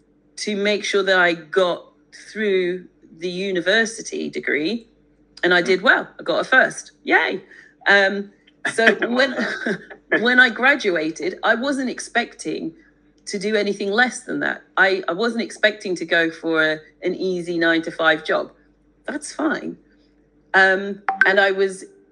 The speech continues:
Speaker 1: I joined a graduate scheme of one of the world's largest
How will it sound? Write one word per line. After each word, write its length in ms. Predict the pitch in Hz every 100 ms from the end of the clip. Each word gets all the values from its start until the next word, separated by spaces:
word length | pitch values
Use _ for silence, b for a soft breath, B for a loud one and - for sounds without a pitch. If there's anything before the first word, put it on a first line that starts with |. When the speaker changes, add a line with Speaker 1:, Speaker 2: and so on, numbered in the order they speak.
| _ _ _ _ _
Speaker 1:
I 100 | 208
joined 340 | 202 214 214 202
a 60 |
graduate 400 | 196 202 196 196
scheme 280 | - 202 190
of 80 | 175
one 160 | 185
of 80 | 185
the 60 | 175
world's 300 | 175 175 175
largest 500 | 185 214 - 170 -